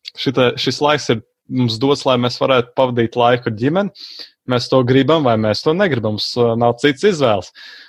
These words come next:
Un, ā, jā, un tad mums sanāk tā, ka mēs mājās, es ar tēti pirms pāris dienām, es, es neesmu videospēļu cilvēks, bet mēs uzspēlējam futbolu kopā uz, uz, ā, dat-, uz konsoles, vai ne? Viņš iemācījās spēlēt. Tad mēs, ā,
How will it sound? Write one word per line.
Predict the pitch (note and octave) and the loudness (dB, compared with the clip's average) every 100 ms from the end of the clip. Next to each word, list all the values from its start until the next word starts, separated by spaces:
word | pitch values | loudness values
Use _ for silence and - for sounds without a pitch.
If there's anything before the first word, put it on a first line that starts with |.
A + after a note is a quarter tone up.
| _ B2+ | _ 0
Un, | C3 C3+ | 2 4
ā, | C3+ C3 B2+ - | 4 2 0 -2
jā, | D3+ G3 | 0 0
un | A#2+ - | 0 -4
tad | A#2+ A#2+ - | -6 -6 -8
mums | B2+ - | -6 -2
sanāk | G#3+ D#3 G2+ - | 0 0 0 0
tā, | B2+ A2 | 0 0
ka | - | -4
mēs | A2 A2 A2 B2+ | -6 -6 -4 0
mājās, | B2 A#2 G#2 - _ _ _ | 2 2 0 -6 _ _ _
es | - A2+ | -8 -4
ar | B2+ | -2
tēti | C3+ C3+ F3 | 2 2 0
pirms | A#2 | -2
pāris | C3+ A#2+ A2+ | 0 0 2
dienām, | C3 B2 G#2+ G#2+ | 2 2 0 -2
es, | G#2+ - | -4 -8
es | B2 - - | -10 -10 -10
neesmu | - C3 B2+ - A#2 | -2 0 0 -2 -2
videospēļu | C3+ B2 - A#2+ A2+ - | 0 0 2 0 0 -2
cilvēks, | - D#3+ D3 A2+ G#2+ | 0 2 2 0 -2
bet | A#2+ C3 | -2 0
mēs | A#2 - | -2 -2
uzspēlējam | - A#2 A2 - | 0 2 0 -2
futbolu | F3 F3 D#3 E3 | 0 2 2 2
kopā | D#3 D3+ C3+ | 2 2 0
uz, | - | -2
uz, | - C#3 A#2+ B2 | -4 -4 -2 2
ā, | A#2 | 2
dat-, | A#2 C3+ C3+ | 4 2 0
uz | C3 A#2 - - | -4 -4 -6 -2
konsoles, | C3 C#3 B2 A2+ - | -2 0 0 0 -2
vai | A2+ A2 | -4 -2
ne? | A#2+ | -2
Viņš | A2+ C#3+ | 0 0
iemācījās | C#3+ B2+ A#2 B2+ A2+ - | 2 2 2 0 0 0
spēlēt. | C3+ C3+ B2 A#2 _ _ - - - - _ _ _ _ _ | 0 2 0 -6 _ _ -20 -20 -20 -20 _ _ _ _ _
Tad | A#2 A2+ | -4 0
mēs, | A2+ G#2+ - | 0 0 0
ā, | A2 | 0